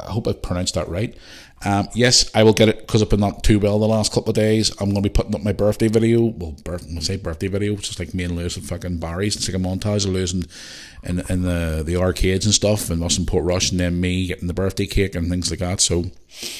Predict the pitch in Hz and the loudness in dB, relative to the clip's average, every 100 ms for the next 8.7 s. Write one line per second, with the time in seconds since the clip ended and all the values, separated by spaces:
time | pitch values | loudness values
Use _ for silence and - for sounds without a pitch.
0 | - - - - 101 104 98 104 107 113 | -4 -4 -20 -6 -2 0 2 4 6 6
1 | 117 110 113 113 107 101 101 104 98 95 | 6 4 4 4 4 2 2 0 2 0
2 | 95 90 90 90 90 90 87 85 85 85 | 0 0 -2 -4 -4 -4 -6 -6 -6 -8
3 | 82 82 78 92 90 92 90 87 - 85 | -8 -8 -6 -6 -4 -6 -6 -8 -6 -6
4 | 87 82 85 82 85 - _ - - - | -4 -6 -8 -6 -8 -10 _ -20 -20 -20
5 | - - 87 87 85 82 85 82 85 95 | -20 -8 -4 -2 -2 -4 -6 -6 -2 0
6 | 90 85 85 82 85 92 95 95 95 - | 0 0 -2 -4 -4 -4 -2 -2 -4 -6
7 | 78 85 85 85 82 85 82 92 92 98 | -6 -4 -4 -4 -4 -8 -8 -8 -8 -8
8 | 92 101 95 - 87 80 | -8 -8 -6 -4 -4 -6